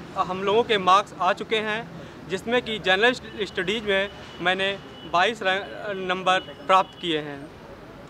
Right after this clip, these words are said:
और पॉलिटी के लिए भी स्टडी लवर वीर पे व-, लेक्चर्स अवेलेबल हैं, जिन्हें आप देख सकते हैं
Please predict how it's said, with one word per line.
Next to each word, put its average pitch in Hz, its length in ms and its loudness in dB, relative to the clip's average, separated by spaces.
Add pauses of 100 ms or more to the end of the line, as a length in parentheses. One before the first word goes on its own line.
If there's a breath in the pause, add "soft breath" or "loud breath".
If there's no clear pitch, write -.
(640)
और 202 260 8 (720)
पॉलिटी 196 420 4
के 226 140 4
लिए 208 280 4
भी 214 320 -2 (280)
स्टडी 185 340 0
लवर 208 260 6
वीर 202 220 -2
पे 202 340 0 (520)
व-, 190 320 -2 (120)
लेक्चर्स 190 460 2
अवेलेबल 180 500 2
हैं, 208 320 -6
जिन्हें 214 240 2
आप 208 280 4
देख 190 300 2
सकते 160 340 -4
हैं 143 260 -8